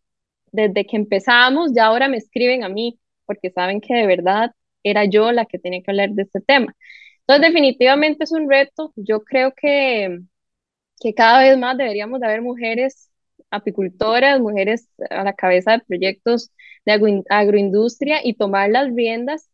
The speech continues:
y no dejar que esos temas nos intimiden y dejar, ok, ahora, bueno, está bien, háblelo con él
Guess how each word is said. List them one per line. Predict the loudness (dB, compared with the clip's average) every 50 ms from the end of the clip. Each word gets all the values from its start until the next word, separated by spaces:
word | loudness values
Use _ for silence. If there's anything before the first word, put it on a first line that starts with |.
| _
y | -10 -8 -6
no | -4 -4 -2
dejar | -4 -2 0 0 0 0 0 -2
que | _ 0 0 0
esos | 0 -2 -6 -10 -10
temas | -10 -8 -6 -6 -6 -8 -8 -10 -6
nos | -6 -4 -2 -2
intimiden | -2 -2 -2 -2 -2 0 2 4 6 6 6 6 4 2
y | 2 2 2 2
dejar, | 2 2 2 2 2 2
ok, | 2 0 0 2 2 2
ahora, | 2 2 2 0 -2 -4 -8 _ -20 -20 -20 _ _
bueno, | 0 0 0
está | 0 -2 -2 -2 0
bien, | 0 0 -2 -2 -4
háblelo | -6 -6 -6 -6 -6 -8 -8
con | _ -10 -8 -6
él | -6 -4 -4 -4 -4 -4 -6 -10